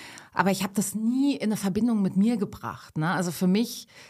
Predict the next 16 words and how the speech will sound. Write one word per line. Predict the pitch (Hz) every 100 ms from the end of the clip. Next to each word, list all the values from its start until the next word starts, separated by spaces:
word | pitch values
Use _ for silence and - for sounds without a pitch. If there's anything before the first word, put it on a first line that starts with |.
| -
war | 160 165 196
da | 214 214 208 -
schweren | - 202 226 233 208
Herzens | 180 180 196 - 240
aber | - 180 196
ein | 180
Haken | 170 180 - 226
dran | 185 196 208 214 -
gesetzt | 175 208 208 220 - - -
an | 190 190
meine | 180 170 185
Zusammenarbeit | 190 175 180 190 170 165 175 175
mit | 175 170
dem | 170
S | 165 -
C, | - 156 180